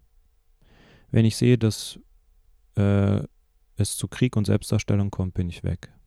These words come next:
Und bei anderen Gruppen, ja, wenn, mh, wenn das eher vertrauenswürdig ist und da Sachen passieren, die du nicht nachvollziehen kannst, dann kannst du da fragen. Ja, dann frag einfach mal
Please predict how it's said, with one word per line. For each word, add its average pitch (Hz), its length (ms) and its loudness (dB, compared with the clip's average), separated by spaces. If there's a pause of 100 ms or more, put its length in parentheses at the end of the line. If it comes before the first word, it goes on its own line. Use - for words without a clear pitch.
(1040)
Und 104 260 2
bei 87 120 4
anderen 170 520 4 (460)
Gruppen, 139 540 0
ja, 107 260 2
wenn, 104 520 0 (360)
mh, 98 440 0 (360)
wenn 98 160 2
das 98 160 -2
eher 98 140 2
vertrauenswürdig 127 800 0
ist - 160 -2
und 110 100 -2
da 104 80 2
Sachen 104 260 0
passieren, 101 360 0
die 98 240 0
du 95 160 -2
nicht 92 240 -4
nachvollziehen 123 640 -2
kannst, - 320 -4
dann 98 80 0
kannst 101 240 -2
du 123 60 -2
da 110 100 0
fragen. 107 580 -2
Ja, 101 120 0
dann 98 160 -2
frag - 320 -2
einfach 95 200 -2
mal 107 320 4